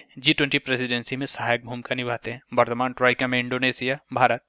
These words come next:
और ब्राजील, ब्राजील शामिल है, है ना। जी ट्वेंटी में दो समानांतर ट्रैक भी है, जैसे फाइनेंस ट्रैक और शेरपा ट्रैक। इसका कोई अस्थायी सचिवालय या स्टाफ नहीं है। तो सदस्य में आप ये देखेंगे कि स-, अ,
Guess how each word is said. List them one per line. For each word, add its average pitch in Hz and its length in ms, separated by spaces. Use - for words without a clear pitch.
और 127 140
ब्राजील, 120 600
ब्राजील 117 380
शामिल 123 380
है, 117 80
है 143 60
ना। 151 80
जी 147 140
ट्वेंटी 147 300
में 151 200
दो 147 200
समानांतर 135 520
ट्रैक 135 280
भी 131 80
है, 135 100
जैसे 131 240
फाइनेंस 127 440
ट्रैक 120 200
और 123 60
शेरपा - 360
ट्रैक। 123 220
इसका 135 240
कोई 147 200
अस्थायी 135 400
सचिवालय 123 520
या 113 140
स्टाफ 110 300
नहीं 113 220
है। - 160
तो 113 60
सदस्य 151 420
में 151 120
आप 147 180
ये 135 200
देखेंगे 139 460
कि 147 280
स-, - 120
अ, 131 340